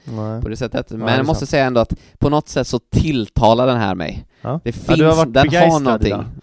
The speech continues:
Speaker 2: Ja. Eh, det finns något i den som jag gillar.
Speaker 1: Ja, jag gillar den också.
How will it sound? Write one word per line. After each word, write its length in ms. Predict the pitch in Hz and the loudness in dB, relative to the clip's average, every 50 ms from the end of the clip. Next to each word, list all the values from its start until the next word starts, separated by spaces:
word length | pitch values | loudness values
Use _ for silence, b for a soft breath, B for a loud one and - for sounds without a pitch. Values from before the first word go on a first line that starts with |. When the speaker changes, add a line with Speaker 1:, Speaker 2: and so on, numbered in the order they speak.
| - - | -6 0
Speaker 2:
Ja. 320 | 123 123 127 135 139 143 - B B B B B B B B _ | 2 4 4 4 2 0 -4 B B B B B B B B _
Eh, 220 | - 107 113 113 | -2 -2 0 0
det 100 | 131 127 | 0 0
finns 240 | - 156 147 139 - | 2 0 0 2 0
något 140 | 135 120 - | 0 0 2
i 100 | 117 110 | 2 2
den 140 | 104 107 107 | 2 0 -2
som 140 | - 107 107 | 0 0 0
jag 100 | 104 107 | 2 2
gillar. 560 | 110 117 117 107 98 98 107 104 101 - - - - - - - - - - _ _ _ _ _ _ _ _ _ _ _ _ b b b b b b | 2 0 0 0 0 0 2 2 0 -2 -6 -12 -18 -20 -20 -20 -20 -20 -20 _ _ _ _ _ _ _ _ _ _ _ _ b b b b b b
Speaker 1:
Ja, 80 | - | -8
jag 60 | 123 147 | -6 -4
gillar 180 | 190 202 185 | -4 -2 -2
den 100 | 180 180 | -2 -2
också. 280 | 185 180 - - 117 | -4 -6 -6 -8 -10